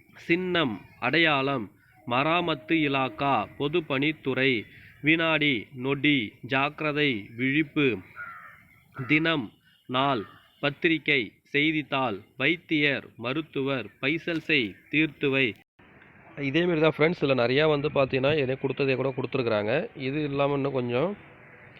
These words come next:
பாரசீகத்துலேருந்து தமிழ் சொற்கள், மராத்திலேருந்து தமிழ் சொற்கள், போர்ச்சுகீஸ்லேருந்து தமிழ் சொற்கள்,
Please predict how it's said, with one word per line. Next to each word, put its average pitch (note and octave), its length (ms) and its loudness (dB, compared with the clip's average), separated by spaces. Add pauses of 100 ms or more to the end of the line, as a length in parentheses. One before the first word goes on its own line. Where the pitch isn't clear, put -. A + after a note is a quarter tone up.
(140)
பாரசீகத்துலேருந்து C3+ 720 0
தமிழ் B2 240 -2
சொற்கள், C3 480 -2 (200)
மராத்திலேருந்து C#3 560 2
தமிழ் B2 240 -2
சொற்கள், C3+ 480 -2 (120)
போர்ச்சுகீஸ்லேருந்து C#3 680 -2
தமிழ் A#2+ 260 -2
சொற்கள், D3 440 0